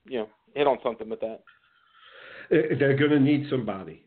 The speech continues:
Speaker 2: They're gonna need a red zone
Speaker 1: Yeah.
Speaker 2: target. This is a kid
Speaker 1: Red
Speaker 2: that,
Speaker 1: zone target.
Speaker 2: you know,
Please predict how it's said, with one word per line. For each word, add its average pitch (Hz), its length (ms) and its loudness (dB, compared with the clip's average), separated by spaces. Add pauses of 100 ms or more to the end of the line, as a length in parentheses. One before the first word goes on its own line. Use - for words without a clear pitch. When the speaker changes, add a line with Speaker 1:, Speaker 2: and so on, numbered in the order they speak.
Speaker 2:
They're 107 120 -2
gonna 117 220 -2
need 123 220 0
a 120 60 -4
red 113 280 -4
zone 113 160 -4
Speaker 1:
Yeah. 196 100 0
Speaker 2:
target. 110 460 -6
This 113 240 -14
is 120 100 -4
a 123 60 0
kid 139 340 2
Speaker 1:
Red 131 140 4
Speaker 2:
that, - 40 -14
Speaker 1:
zone 156 160 0
target. 175 220 2
Speaker 2:
you - 0 -
know, 127 40 4